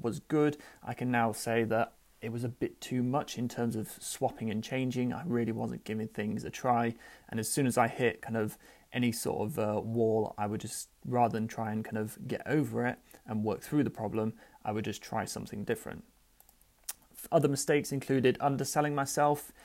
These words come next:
being too reliant on a few clients, that was a big one. Doing what clients always asked. So whilst clients, um, I know there's kind of a, the customer's always right type thing, but as a freelancer,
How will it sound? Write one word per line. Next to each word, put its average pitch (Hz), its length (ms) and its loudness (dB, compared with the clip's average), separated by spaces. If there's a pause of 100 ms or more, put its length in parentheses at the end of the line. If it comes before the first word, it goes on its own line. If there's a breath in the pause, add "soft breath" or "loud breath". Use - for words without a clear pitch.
(260 loud breath)
being 139 200 2
too 156 340 2
reliant 135 640 4
on 123 80 0
a 117 60 0
few 139 340 0
clients, 131 480 0
that - 100 -2
was 123 140 -2
a 117 40 0
big 127 300 0
one. 127 320 2 (540 loud breath)
Doing 147 260 4
what - 160 4
clients 147 420 0
always 139 360 4
asked. - 400 -2
So 131 320 2
whilst 139 320 4
clients, 131 640 0
um, 123 360 4
I 123 60 0
know 127 100 2
there's 123 200 2
kind 123 120 -4
of 113 140 -2
a, 120 340 4
the 143 80 -6
customer's 127 480 -2
always 120 360 2
right 120 200 0
type - 260 -2
thing, 123 360 0 (340 loud breath)
but 131 400 6
as 143 140 2
a 135 60 2
freelancer, 117 920 0